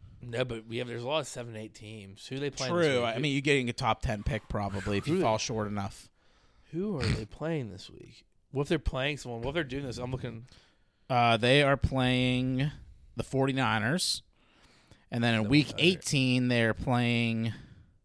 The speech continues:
Speaker 1: The Chiefs. So it doesn't really matter.
Speaker 2: Yeah, true.
Speaker 1: For, I guess you just need to lose.
Speaker 2: Just
Speaker 1: But
Speaker 2: make
Speaker 1: yeah.
Speaker 2: sure you lose.
Speaker 1: Let's throw Stidham out
Speaker 2: <laughs>
Speaker 1: there.
Speaker 2: Let's just throw Stidham out there.
Speaker 1: Yeah.
Speaker 2: Yeah, that's some bullshit.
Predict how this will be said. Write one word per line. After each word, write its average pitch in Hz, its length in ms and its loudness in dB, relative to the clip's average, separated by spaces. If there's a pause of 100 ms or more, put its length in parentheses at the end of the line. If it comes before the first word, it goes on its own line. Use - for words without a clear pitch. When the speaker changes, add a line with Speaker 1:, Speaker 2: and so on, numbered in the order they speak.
(480)
Speaker 1:
The 110 80 -14
Chiefs. 107 440 -12 (1040)
So - 100 -2
it 160 40 4
doesn't 139 120 -2
really 110 120 -8
matter. 104 400 -8 (600)
Speaker 2:
Yeah, 120 360 0 (180)
true. 117 380 -12 (760)
Speaker 1:
For, 110 180 -12 (240)
I 127 120 -8
guess 123 280 -6
you 123 60 -6
just 113 100 -10
need 107 120 -8
to 104 80 -6
lose. 104 420 -6 (1300)
Speaker 2:
Just 127 160 -8
Speaker 1:
But 147 60 -2
Speaker 2:
make 143 160 0
Speaker 1:
yeah. - 40 -6
Speaker 2:
sure 143 220 2
you 131 160 0
lose. 131 560 0 (240)
Speaker 1:
Let's 120 220 -10
throw 139 140 4
Stidham 127 440 8
out 123 180 10
Speaker 2:
<laughs> - 0 -
Speaker 1:
there. 185 220 8
Speaker 2:
Let's 170 140 6
just 156 180 -2
throw 156 200 4
Stidham 151 440 2
out 143 220 -2
there. 147 280 0 (460)
Speaker 1:
Yeah. 101 380 -8
Speaker 2:
Yeah, 120 180 2
that's 127 140 0
some 143 120 -2
bullshit. 107 480 -2